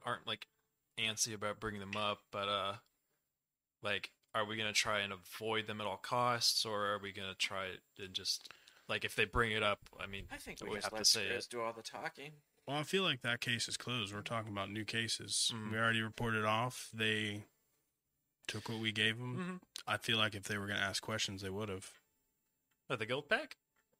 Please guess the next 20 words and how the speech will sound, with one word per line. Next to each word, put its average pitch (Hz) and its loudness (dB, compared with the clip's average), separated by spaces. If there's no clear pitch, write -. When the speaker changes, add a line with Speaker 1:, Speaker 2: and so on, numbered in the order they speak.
Speaker 3:
Yeah, 113 2
at 110 2
Speaker 1:
Okay. 110 -2
Speaker 3:
that 98 0
time, 110 0
'cause 120 -6
we 143 0
had 135 6
already 120 4
found 131 2
the 107 -2
notes. 95 -2
Speaker 1:
Notes 151 8
as 143 4
in 113 0
Speaker 3:
Oh, 135 4
the 113 0
journal. 120 2
Speaker 1:
the 87 -4
journal. 95 -2